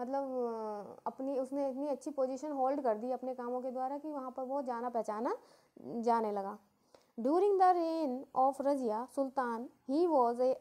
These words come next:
Amir-e-Shikar or Lord of the Hunt, a position of some importance at the time, having military and the political। और जब रजिया सुल्तान के शासन था, उस समय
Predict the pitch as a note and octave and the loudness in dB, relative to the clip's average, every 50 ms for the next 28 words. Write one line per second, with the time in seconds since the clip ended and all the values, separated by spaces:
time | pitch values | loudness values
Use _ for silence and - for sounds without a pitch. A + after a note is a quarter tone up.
0 | - - B3 B3 B3+ C4 C#4 C#4+ D4 C#4 D4+ D4+ - C#4 A#3+ - C4 A#3+ G#3 G3+ | -4 -4 -4 -2 -2 -2 -2 -2 0 -2 -2 -4 -6 -8 -4 -2 0 0 0 -2
1 | A3+ - - _ - A#3+ B3+ C4 B3+ B3+ C4+ C#4+ D4 C#4 B3+ A3+ G#3+ G#3 G#3 C4+ | -4 -10 -12 _ 0 0 2 2 4 4 6 6 6 6 4 2 2 2 0 0
2 | C#4 C#4 C#4 D#4 D4 A#3 G3+ G3 - _ _ - _ - - A#3+ A#3 - B3 B3+ | 0 0 0 0 0 0 -2 -6 -14 _ _ -20 _ -4 -4 -2 0 2 2 2
3 | B3 C#4+ E4 F4+ F4+ - G4 F4+ F4 D#4 D4 C#4+ D4 - - D4 C4+ A#3+ B3+ C4 | 2 0 0 -2 -2 -2 -4 -2 0 0 0 -2 -2 -4 -2 -2 0 0 -2 -4
4 | C4+ B3 C4 C#4 C#4+ C#4 D#4 C#4 A#3+ A#3+ C4+ C4 - - - B3 B3 B3+ A#3 A3+ | -2 2 2 2 4 4 4 2 2 2 -2 -4 -6 -2 2 2 2 2 2 2
5 | G#3+ A#3+ A#3 A#3 - C4+ C4+ B3 A3 G#3+ A3+ C4 D4+ - _ - - - - - | 2 2 2 2 2 2 2 2 0 -2 -4 -8 -10 -14 _ -20 -20 -20 -10 0
6 | - C4 C4+ C#4 C#4 D4 D4+ D4+ C#4 C4 B3+ B3+ A#3+ A#3 A#3+ - A3+ B3 C4 B3+ | 4 4 6 6 4 4 2 2 2 2 4 2 2 2 0 -2 -2 -2 -2 0
7 | - A#3+ A3+ A3 G#3+ A#3 A#3 C4 C4+ C#4+ C4+ A3+ G3+ G#3 - - G3+ G3 - - | -2 -4 -4 0 2 2 4 4 4 4 2 0 -2 -6 -6 -8 -10 -12 -14 -20
8 | - - - - - - B3+ B3+ C#4+ D4+ D4 C#4+ C#4+ C4+ E4 F#4 F4+ F#4 E4+ D#4 | -20 -20 -20 -14 0 2 4 6 6 6 6 6 4 4 4 2 2 0 0 0
9 | D#4 D4 D4 D4 C#4+ D4 D4+ D4 D4 C#4+ C4+ B3 A#3+ A#3 A#3 - - C4 B3 B3 | 0 0 0 0 0 0 0 2 2 0 0 -2 -4 -4 -4 0 2 2 2 2
10 | D#4+ E4+ E4+ - B3+ A#3 B3 C4 - - E4 F4+ - - C#4+ B3+ A#3+ A#3 C4+ | 0 -2 0 0 2 2 0 0 0 0 0 0 2 0 2 2 2 -2 -4